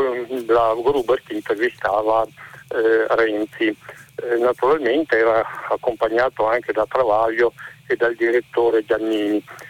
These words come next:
Ecco, io <laughs> rimango, ecco, a volte un po' perplesso.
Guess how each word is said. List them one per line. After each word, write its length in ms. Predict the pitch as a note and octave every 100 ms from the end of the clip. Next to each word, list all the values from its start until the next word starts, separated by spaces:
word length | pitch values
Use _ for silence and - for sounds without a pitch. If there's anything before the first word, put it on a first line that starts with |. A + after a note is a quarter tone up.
| - -
Ecco, 300 | F#3 - D3+
io 320 | G3 C#3+ B2 - - - - -
<laughs> 400 | - - - _
rimango, 680 | - A#2 B2 E3 C#3 A#2 A#2
ecco, 240 | B2 - A#2+ A#2 A#2+
a 60 |
volte 340 | A2 A#2+ A#2+ A#2
un 80 |
po' 140 | - A#2+
perplesso. 640 | - - C#3 B2 - -